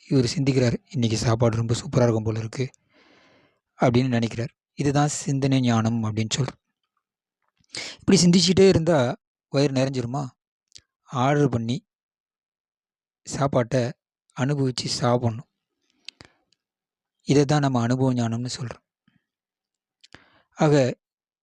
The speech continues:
நீங்கள் அனுபவிச்சு உணர்ந்து ஞானம்தான்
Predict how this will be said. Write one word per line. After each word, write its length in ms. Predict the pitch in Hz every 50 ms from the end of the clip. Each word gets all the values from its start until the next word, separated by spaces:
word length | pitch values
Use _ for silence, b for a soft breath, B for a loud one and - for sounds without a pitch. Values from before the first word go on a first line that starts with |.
| _ _ _ _
நீங்கள் 460 | _ - 127 131 120 120 120 - - _ _ _ _ _ _ _ _ _ _ _ _ _ _ _ -
அனுபவிச்சு 600 | 127 123 143 151 170 165 156 131 - - 160 190 - - _ _
உணர்ந்து 640 | _ 220 135 123 131 135 135 147 147 139 156 - - _ _ _ _ _ _ _ _ -
ஞானம்தான் 600 | 143 120 120 123 127 123 117 113 123 117 117 -